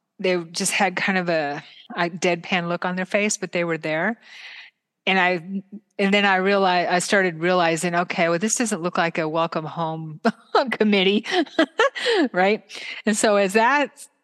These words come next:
going on, I, I'm feeling drawn toward the portal, and another portal opens up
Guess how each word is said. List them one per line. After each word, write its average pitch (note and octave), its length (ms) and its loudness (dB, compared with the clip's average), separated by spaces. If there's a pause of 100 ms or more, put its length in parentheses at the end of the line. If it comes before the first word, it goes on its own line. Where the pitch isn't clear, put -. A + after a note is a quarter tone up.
(360)
going G3 340 2
on, F3 200 2
I, F3 200 2
I'm F3+ 340 0
feeling G#3 440 2
drawn F3 460 2
toward F3 320 -4
the E3+ 80 -4
portal, D#3+ 480 -6
and E3 180 -4
another G3+ 480 2
portal D3 580 -4 (160)
opens D#3+ 380 -2
up C#3+ 300 -4